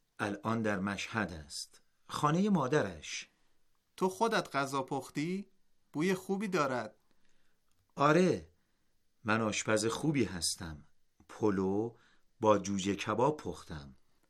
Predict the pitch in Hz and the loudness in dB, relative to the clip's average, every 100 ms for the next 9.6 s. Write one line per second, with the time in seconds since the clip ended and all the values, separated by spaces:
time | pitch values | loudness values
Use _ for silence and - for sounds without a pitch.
0 | _ _ _ _ - 143 175 156 175 175 | _ _ _ _ 2 4 4 2 2 2
1 | 131 127 _ - 143 139 143 143 139 151 | 2 -6 _ -6 -4 -2 -2 0 2 4
2 | 147 - _ _ _ _ _ _ _ _ | 4 2 _ _ _ _ _ _ _ _
3 | - 156 156 156 156 165 160 160 156 160 | -2 2 4 2 0 -2 0 0 0 -2
4 | 190 202 214 233 214 - 147 - 135 123 | -2 -2 -4 -2 -4 -2 -4 -2 -2 -2
5 | 123 120 120 - - _ _ _ _ _ | -2 -2 -4 -14 -18 _ _ _ _ _
6 | _ - 151 151 139 156 170 156 104 90 | _ 2 6 6 6 6 8 6 2 -4
7 | _ _ _ _ _ - 107 107 139 151 | _ _ _ _ _ 0 2 4 4 4
8 | 107 95 113 117 101 92 95 104 123 139 | 2 0 0 -2 -2 -2 0 -2 -2 -2
9 | 95 87 80 78 76 - | 0 -2 -4 -8 -10 -14